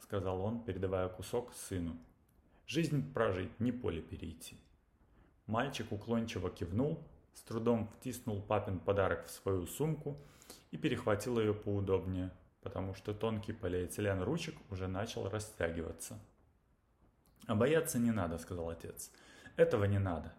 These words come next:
Ты ведь мужчина, солдат. На вот". Получив новый кусок навоза, мальчик попытался удержать его в руках, но сразу же выронил,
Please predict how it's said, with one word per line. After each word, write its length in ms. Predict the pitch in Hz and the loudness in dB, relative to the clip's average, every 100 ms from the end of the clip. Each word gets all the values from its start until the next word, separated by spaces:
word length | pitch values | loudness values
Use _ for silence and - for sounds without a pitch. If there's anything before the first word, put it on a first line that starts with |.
| - | -8
Ты 80 | 156 | -4
ведь 240 | 113 104 | -4 -2
мужчина, 500 | 98 - - 95 82 - - | -4 -2 -4 -4 -4 -8 -12
солдат. 520 | - 123 107 98 85 - - - - - - | 2 4 4 2 0 -4 -14 -18 -20 -20 -6
На 200 | 113 120 | 2 2
вот". 200 | 85 - - - - - _ _ _ - - - | 2 -2 -14 -20 -20 -20 _ _ _ -20 -20 -10
Получив 420 | 117 104 117 117 | -4 -2 -2 -2
новый 240 | 127 117 107 | 0 0 0
кусок 360 | 113 107 101 | -2 -2 -2
навоза, 520 | 95 95 135 123 92 - | 0 4 6 6 2 -4
мальчик 400 | 110 113 117 110 | -2 0 -2 -4
попытался 560 | - 101 101 104 95 101 | -4 -4 -2 -2 -2 -4
удержать 540 | 90 95 90 120 120 | -2 -2 0 0 0
его 160 | 98 92 | -2 -2
в 80 | 90 | -2
руках, 340 | 104 - 73 - - - - - - - - | -2 -4 -8 -10 -16 -16 -14 -14 -16 -16 -8
но 140 | 107 104 | -4 -2
сразу 380 | - 139 143 113 | 2 4 4 4
же 140 | 104 | 2
выронил, 520 | 98 117 110 107 98 | 4 4 4 2 -2